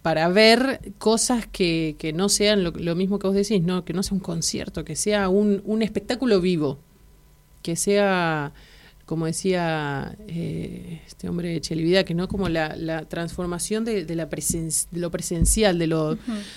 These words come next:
Speaker 1: del, del hecho artístico, porque eso es intransferible, o sea, ninguna función es igual a la otra y eso es lo mágico de
Speaker 2: Ah.
Speaker 1: la, de la música. Estar ahí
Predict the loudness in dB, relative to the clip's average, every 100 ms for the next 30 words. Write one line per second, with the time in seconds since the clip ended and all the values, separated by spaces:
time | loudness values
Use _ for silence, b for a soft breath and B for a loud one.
0 | B -14 -8 -6 -4 -2 -2 -4 -6 -10
1 | -4 2 2 4 2 4 0 0 -6 -10
2 | -10 -12 -14 _ -10 -4 4 4 4 -2
3 | 0 2 4 2 0 0 -2 -2 0 2
4 | 2 0 -2 -4 -4 -2 -2 -4 -6 -10
5 | -14 -10 0 4 6 6 4 4 2 4
6 | 2 4 6 6 6 6 6 6 4 4
7 | 2 0 4 4 4 2 2 4 4 4
8 | 2 0 -4 -4 -2 0 2 2 2 2
9 | 2 2 B B B B B B B B
10 | -4 -4 4 4 6 6 6 4 2